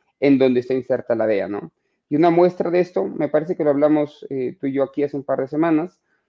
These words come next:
fue que cuando volvía, eh, el canciller Ebrard,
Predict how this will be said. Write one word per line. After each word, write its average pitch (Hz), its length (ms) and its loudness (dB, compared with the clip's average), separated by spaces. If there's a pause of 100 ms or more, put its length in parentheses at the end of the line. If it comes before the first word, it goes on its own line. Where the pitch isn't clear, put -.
(260)
fue 165 280 4
que - 460 2 (240)
cuando 143 400 6
volvía, 147 680 4 (280)
eh, 127 380 -2
el 123 380 -6 (200)
canciller 135 460 0
Ebrard, 131 320 2